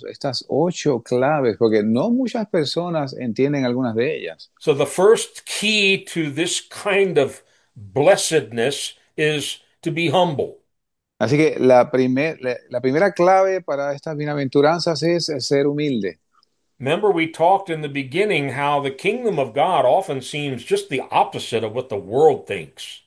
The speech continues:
Speaker 1: Y recuerden que establecimos anteriormente que el reino de Dios a menudo busca lo opuesto al mundo.
Speaker 2: The world says,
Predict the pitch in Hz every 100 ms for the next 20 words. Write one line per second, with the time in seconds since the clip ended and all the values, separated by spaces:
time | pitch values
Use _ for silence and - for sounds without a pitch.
0 | - 120 120 123 113 139 175 156 143 123
1 | 131 113 - 135 143 131 - 107 110 120
2 | 131 101 98 120 107 107 107 123 151 143
3 | 127 131 - 107 110 110 127 170 151 139
4 | 131 135 226 - - 143 135 120 120 120
5 | 180 233 - 120 92 - - 101 104 110
6 | 95 82 - _ _ _ _ - 127 95
7 | 202 220 - - 131 120 -